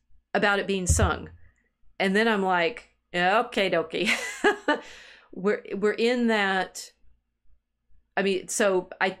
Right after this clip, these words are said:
I think as an antidote to the mob, it's the lit-, it's the song, it's the singing.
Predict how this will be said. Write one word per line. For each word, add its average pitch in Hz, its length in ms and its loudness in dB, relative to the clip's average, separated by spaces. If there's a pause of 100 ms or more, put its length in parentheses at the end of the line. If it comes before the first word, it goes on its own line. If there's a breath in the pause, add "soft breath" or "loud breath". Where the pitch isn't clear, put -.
I 190 100 0
think 226 220 -2
as 185 100 -8
an 202 80 -4
antidote 226 680 -2
to 202 100 -8
the 185 100 -2
mob, 175 460 -4
it's 175 220 -8
the 180 120 -6
lit-, 185 240 -6
it's - 200 -12
the 180 100 -14
song, 165 340 -10
it's 170 200 -12
the 175 100 -12
singing. 165 400 -8